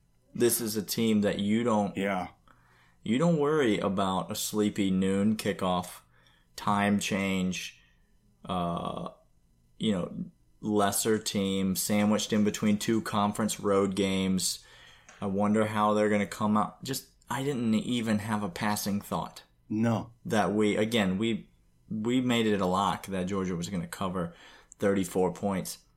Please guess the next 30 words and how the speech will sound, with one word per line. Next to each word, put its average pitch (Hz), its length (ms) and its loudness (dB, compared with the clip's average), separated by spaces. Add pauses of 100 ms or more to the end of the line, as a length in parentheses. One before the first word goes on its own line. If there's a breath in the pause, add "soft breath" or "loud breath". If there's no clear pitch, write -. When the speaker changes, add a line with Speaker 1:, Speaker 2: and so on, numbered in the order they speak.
(960)
Speaker 1:
And 107 300 2
there 104 100 4
was 104 160 0
not 117 200 0
very, 104 420 2
there 117 140 0
was 110 140 2
not 123 200 0
a 87 200 -2 (340)
minute 110 440 2
of 92 100 0
that 95 200 0
game 95 280 2
that 90 140 -2
I 87 100 0
thought, 87 480 -4 (320)
"I 104 120 -4
wonder 92 520 -2
if 101 100 -6
they're 101 160 2
gonna 92 220 0
get 87 240 -2
that. - 340 -8 (220)
I 104 60 -4
Speaker 2:
Daniel, - 200 4
Speaker 1:
wonder 87 140 0
Speaker 2:
if, 85 160 0
Speaker 1:
if - 60 -14
they're 90 160 -2
gonna," 85 140 -4